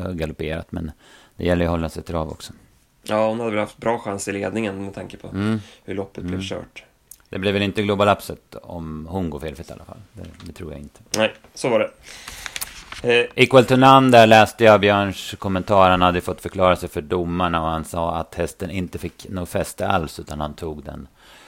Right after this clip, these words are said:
Speaker 1: ur loppet. Och banan var ju lite snackis. Det, man hörde ju till och med på Örjan Kihlström att han var, ja, man var nästan förbannad på hur banan var, va? Så att, eh, den var nog inte bra.
Speaker 2: Ja. Ja, du, du skrev en tweet om det där,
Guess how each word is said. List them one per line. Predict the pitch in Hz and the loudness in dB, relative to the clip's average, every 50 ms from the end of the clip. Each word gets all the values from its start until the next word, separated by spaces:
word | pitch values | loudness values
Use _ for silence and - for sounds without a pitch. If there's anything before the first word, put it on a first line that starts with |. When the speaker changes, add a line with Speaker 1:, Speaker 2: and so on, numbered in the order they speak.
| _ _ | _ _
Speaker 1:
ur | - 98 92 | -6 -4 2
loppet. | 101 123 - - - _ - 80 - | 4 4 4 4 0 _ -10 -8 -4
Och | - 87 | -4 2
banan | 85 98 95 95 104 107 104 | 6 6 8 8 8 8 6
var | 98 95 92 | 8 6 6
ju | 90 90 | 6 6
lite | 87 87 87 82 - - 85 | 4 4 2 2 0 -4 -6
snackis. | - - 101 95 92 - _ - 80 - - | -2 0 0 -2 -2 -2 _ -12 -12 -10 -8
Det, | - 92 85 82 | -4 -2 -2 0
man | 87 85 85 87 | 0 -2 -2 0
hörde | 85 87 87 82 80 | 2 2 2 2 2
ju | 78 | 0
till | - - 87 | -2 -2 -2
och | 82 | -2
med | 80 78 76 | -2 -2 -2
på | - 85 | -2 -4
Örjan | 80 80 80 78 | -2 -2 -2 -4
Kihlström | 73 - 82 76 - - - 87 80 | -4 -4 -6 -6 -6 -8 -8 -6 -4
att | 76 - | -4 -6
han | - 78 73 | -6 -8 -6
var, | 76 73 73 71 - - _ _ _ _ _ _ _ - - | -4 -4 -4 -4 -6 -14 _ _ _ _ _ _ _ -8 -4
ja, | 87 | 0
man | 85 85 82 | 0 2 2
var | 82 80 | 2 0
nästan | 76 71 - 80 73 | 0 -4 -6 -8 -8
förbannad | - 82 69 85 95 92 87 76 67 64 64 - | -8 0 4 6 6 6 6 4 -2 -6 -10 -10
på | - 78 78 | -10 -10 -10
hur | 80 | -8
banan | 78 78 76 73 - - - - | -8 -10 -10 -10 -12 -14 -14 -14
var, | - - | -14 -16
va? | - - - 98 | -16 -18 -20 -20
Så | - - - | -18 -18 -18
att, | - - - - | -18 -20 -18 -16
eh, | 90 92 | -16 -14
den | 87 85 80 80 80 | -14 -12 -10 -8 -6
var | 78 78 76 | -6 -6 -6
nog | 73 73 73 | -6 -8 -10
inte | 71 69 - - | -12 -12 -12 -12
bra. | 76 82 82 - | -12 -12 -12 -12
Speaker 2:
Ja. | 95 95 92 92 - _ _ _ _ _ _ _ - _ _ _ _ _ _ _ _ _ _ _ - | -16 -18 -18 -20 -20 _ _ _ _ _ _ _ -20 _ _ _ _ _ _ _ _ _ _ _ -10
Ja, | - | -6
du, | 107 113 123 120 120 117 113 | -2 0 0 0 0 -2 -4
du | 104 98 - - - 123 | -8 -12 -16 -12 -10 -10
skrev | 117 - 147 127 117 | -6 -4 -4 -4 -4
en | 123 | -4
tweet | 123 - 139 135 131 123 - - | -4 -4 -4 -4 -4 -6 -4 -2
om | 107 104 104 | -2 -2 -2
det | 101 | -2
där, | 98 98 95 95 98 95 95 98 95 | -2 -2 -4 -4 -6 -6 -8 -10 -12